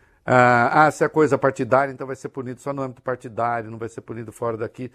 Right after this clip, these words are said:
sendo que o dinheiro do partido é dinheiro público.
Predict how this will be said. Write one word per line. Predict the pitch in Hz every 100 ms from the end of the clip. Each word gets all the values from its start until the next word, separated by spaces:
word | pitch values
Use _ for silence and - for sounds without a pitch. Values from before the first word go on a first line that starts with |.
| _
sendo | - 151 127
que | 131
o |
dinheiro | 110 113 110
do |
partido | 117 135 - 110 101
é |
dinheiro | 117 107 -
público. | - 131 110 117 _